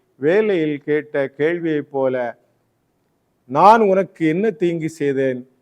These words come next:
என்பதை போன்று பலர், "நான் ஏன் பிறக்க வேண்டும்? இந்த துன்ப வாழ்விற்கு நான் என்ன பாவம் செய்தேன்?"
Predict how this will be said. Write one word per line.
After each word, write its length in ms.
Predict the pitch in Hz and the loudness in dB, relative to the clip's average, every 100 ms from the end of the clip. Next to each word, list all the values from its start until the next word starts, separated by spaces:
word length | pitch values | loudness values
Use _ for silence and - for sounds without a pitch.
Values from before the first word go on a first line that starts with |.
| _ | _
என்பதை 560 | 123 147 170 151 147 139 | -6 -4 0 0 0 -2
போன்று 580 | 135 139 156 156 175 175 _ | -2 -2 -2 -4 -10 -12 _
பலர், 320 | 135 156 185 | 0 2 2
"நான் 440 | 170 139 139 127 - _ _ | 0 -6 -6 -8 -12 _ _
ஏன் 360 | 131 170 220 180 | -2 0 0 -2
பிறக்க 400 | 160 160 - 143 | -4 -4 -2 -2
வேண்டும்? 440 | 135 135 143 185 _ _ _ | -2 -4 -10 -14 _ _ _
இந்த 220 | - 156 151 | -8 -2 -2
துன்ப 360 | 165 196 208 | -2 0 2
வாழ்விற்கு 580 | 180 165 165 156 156 151 | 4 4 0 -4 -8 -8
நான் 320 | 143 139 143 | -4 -4 -4
என்ன 320 | 131 156 208 | -8 -8 -8
பாவம் 460 | 233 170 160 160 165 | -4 2 4 2 -2
செய்தேன்?" 480 | 156 143 143 135 | -6 -4 -2 -4